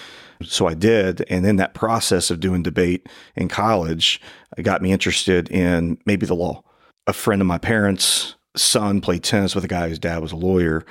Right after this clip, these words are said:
and got me an interview. And I was twenty years old. And they hired me the summer before my junior year of college as a law clerk, making, like, seven bucks an hour,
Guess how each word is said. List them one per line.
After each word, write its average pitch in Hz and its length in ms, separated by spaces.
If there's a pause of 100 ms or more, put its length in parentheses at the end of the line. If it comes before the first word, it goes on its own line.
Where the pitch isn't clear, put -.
(500)
and 87 680
got 98 220
me 95 80
an 90 80
interview. 87 440
And 85 80
I 87 60
was 85 160
twenty 95 240
years 90 240
old. 87 340 (520)
And 90 160
they 85 100
hired 95 340
me 90 440
the - 80
summer 95 320
before 92 160
my 90 100
junior 87 280
year 82 100
of 80 40
college 87 440
as 82 100
a 80 60
law 90 220
clerk, 85 260
making, 82 240
like, 80 160
seven 87 260
bucks 90 240
an 87 60
hour, 107 380